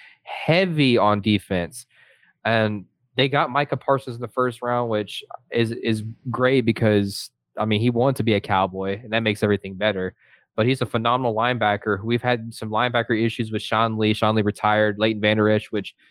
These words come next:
Dallas didn't, uh, opt into his fifth year. So we'll see what happens with that situation. Um, if he's, if he's healthy, we have a really good three, three linebacker core with him, Vander Esch, and, uh, Jalen Smith. Hopefully that works out.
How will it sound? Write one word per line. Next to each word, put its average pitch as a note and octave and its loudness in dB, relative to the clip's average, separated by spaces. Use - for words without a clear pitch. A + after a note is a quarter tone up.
Dallas G#2+ 2
didn't, G2+ -2
uh, G2 4
opt G#2+ 2
into G#2+ 2
his G2+ 0
fifth A#2 0
year. A2+ 2
So G#2+ 0
we'll G#2+ 0
see B2 0
what A2 0
happens A2 0
with G2+ 0
that A2 2
situation. G2+ -2
Um, F#2+ 2
if F#2 -2
he's, - -2
if A2 0
he's - 0
healthy, A#2 2
we G#2 4
have G#2+ 4
a G#2 2
really G#2+ 2
good G2+ 0
three, A2 0
three A2+ -4
linebacker G2+ -2
core G#2+ -6
with G2 -4
him, G2+ 0
Vander G2+ 2
Esch, G2+ 2
and, G2 -2
uh, F2 4
Jalen G#2 2
Smith. G#2 0
Hopefully A#2 2
that F2+ 4
works F2+ -2
out. F2 0